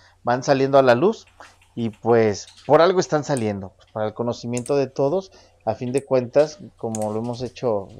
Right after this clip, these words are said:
re-, eh, como lo hemos repetido varias veces, eh, ustedes tienen su propia opinión, su punto de vista.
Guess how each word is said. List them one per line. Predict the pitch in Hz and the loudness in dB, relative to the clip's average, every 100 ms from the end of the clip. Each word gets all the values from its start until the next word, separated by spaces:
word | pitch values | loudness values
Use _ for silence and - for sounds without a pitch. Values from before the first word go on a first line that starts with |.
| 107 | -16
re-, | 110 113 107 | -6 -2 0
eh, | 107 98 - | -2 -6 -10
como | 117 | -4
lo | 135 | 0
hemos | 156 | 2
repetido | 156 139 175 135 127 - | 2 -2 -4 -4 -4 -6
varias | 117 113 120 | -2 0 0
veces, | 113 123 113 170 - _ _ _ _ _ - | -2 -4 -4 -10 -12 _ _ _ _ _ -2
eh, | 107 104 104 104 | 0 2 0 -2
ustedes | 107 - 117 123 _ | -6 -2 -2 -2 _
tienen | 123 117 117 117 110 | -6 -4 -4 -6 -8
su | - - | -14 -12
propia | - 107 - 120 107 98 87 - _ _ - | -6 -6 -4 0 0 0 -4 -12 _ _ -10
opinión, | 104 - 110 135 202 214 | -10 -6 -2 4 4 2
su | - | -6
punto | - 131 123 | -10 -6 0
de | 117 | 2
vista. | 113 160 - 214 | 2 -2 -2 -2